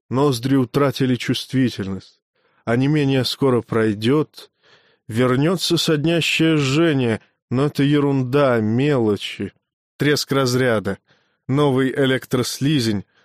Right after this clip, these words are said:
дружок первого, проник в череп капитана Линдхельма. Мозг превратился в комок сырой ваты. Теперь пять минут отдыха.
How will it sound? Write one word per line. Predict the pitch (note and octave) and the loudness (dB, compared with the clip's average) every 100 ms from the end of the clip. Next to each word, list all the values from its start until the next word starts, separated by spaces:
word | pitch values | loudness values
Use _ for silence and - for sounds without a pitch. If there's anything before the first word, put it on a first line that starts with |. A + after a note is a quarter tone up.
| - | -12
дружок | A#2+ C3+ C3 C#3+ - | -2 0 2 -2 -2
первого, | - E3 C#3+ B2+ B2 - _ _ _ | -2 0 2 2 0 -4 _ _ _
проник | B2+ B2+ B2+ F3 - | 0 2 2 0 -2
в | - | -6
череп | - C#3 C3+ A#2+ | 0 2 2 0
капитана | - B2 A#2 - B2+ A#2+ | -4 -2 -2 0 0 2
Линдхельма. | A#2+ B2 A2+ - - G2 G2 F#2 _ _ _ _ _ _ _ _ | 2 2 0 -4 -6 -4 -4 -6 _ _ _ _ _ _ _ _
Мозг | D3+ G#3+ B3 - | 0 2 2 -4
превратился | G3 G#3+ F3+ D#3+ - F#3 - F3+ | -2 0 2 2 2 0 2 -2
в | - | 0
комок | C#3+ C3+ D3 - | 0 2 0 -2
сырой | - C#3+ D3+ C#3 | 0 2 2 0
ваты. | A#2+ A#2 G2+ - G2+ - _ _ _ - | 0 0 -2 -4 -6 -6 _ _ _ -8
Теперь | A2+ C3 A#2 | -4 -2 0
пять | B2+ A#2+ C3+ | 0 -2 0
минут | C3+ C#3 - - | 0 -2 -4 0
отдыха. | D3+ A2 G#2 - - G#2 | 0 0 -6 -6 -6 -6